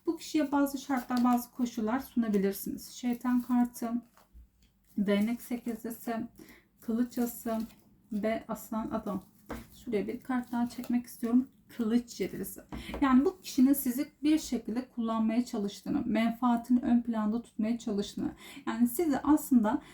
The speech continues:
dostmuş gibi yaklaşıp kendi çıkarları doğrultusunda hareket eden bir enerjide olduğunu fark edeceksiniz. Artık burada bir sınır çizme, bir sırt dönme enerjisi var.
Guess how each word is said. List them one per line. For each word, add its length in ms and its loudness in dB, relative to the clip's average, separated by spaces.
dostmuş 540 2
gibi 180 0
yaklaşıp 560 -2
kendi 400 4
çıkarları 560 2
doğrultusunda 640 -2
hareket 400 -4
eden 240 0
bir 100 2
enerjide 440 2
olduğunu 420 4
fark 400 0
edeceksiniz. 760 -6
Artık 380 0
burada 200 2
bir 100 6
sınır 540 4
çizme, 460 -6
bir 100 2
sırt 400 -6
dönme 260 2
enerjisi 480 -2
var. 100 -8